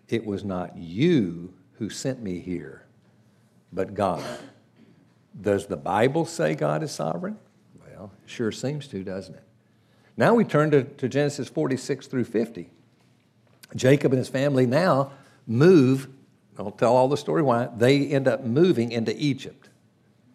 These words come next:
Uh, big brother's there, and, you know, "This is a great place, take care of us," so they're invited in. Well, now eventually Jacob dies. So daddy is dead now. And the brothers get really afraid. They said, "Now he's gonna retaliate. He's been good to us 'cause daddy's been around, but now he's gone. They're gonna,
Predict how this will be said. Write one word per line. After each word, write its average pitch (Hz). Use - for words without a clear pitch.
Uh, 98
big 101
brother's 120
there, 135
and, 92
you 110
know, 90
"This 113
is 110
a 110
great 127
place, 123
take 131
care 139
of 127
us," 131
so 104
they're 104
invited 127
in. 120
Well, 120
now 160
eventually 147
Jacob 135
dies. 95
So 104
daddy 147
is 107
dead 98
now. 78
And 80
the 82
brothers 120
get 98
really 139
afraid. 123
They 98
said, 95
"Now 151
he's 143
gonna 135
retaliate. 104
He's 120
been 151
good 165
to 127
us 123
'cause 107
daddy's 120
been 95
around, 87
but 92
now 127
he's 131
gone. 101
They're 104
gonna, 92